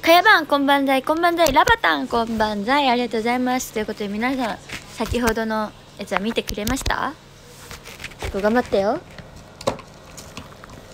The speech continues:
どうかな？見てくれた？すみすみ、こんばん、こんばんぺ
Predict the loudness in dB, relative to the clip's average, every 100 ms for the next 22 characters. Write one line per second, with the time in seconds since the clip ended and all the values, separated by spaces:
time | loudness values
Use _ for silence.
0 | -16 -14 -4 -4 -2 -4 -4 -6 -12 -20
1 | -20 -20 -20 -20 -20 -12 -6 -6 -4 -4
2 | 2 2 2 -4 -18 -18 -18 -18 -18 -20
3 | -6 0 2 2 0 2 4 4 4 4
4 | 6 4 8 6 6